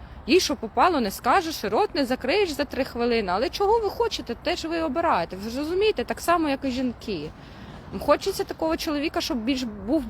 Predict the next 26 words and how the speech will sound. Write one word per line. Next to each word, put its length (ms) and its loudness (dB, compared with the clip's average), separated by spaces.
при-, 120 0
біля 260 2
вас, 440 2
ну, 120 -2
то 160 2
він 180 2
дома 360 4
і 60 -2
сидить. 460 0
А 60 -4
якщо 280 4
ви 100 0
думаєте, 420 2
що 160 -2
ви 120 -2
собі 580 0
дитячими 520 0
коштами 460 -2
купили 440 2
роботящого... 1000 0
Приватного 460 2
підприємства, 760 -2
то 80 -4
ви 160 -2
глибоко 640 -2
помиляєтесь. 720 0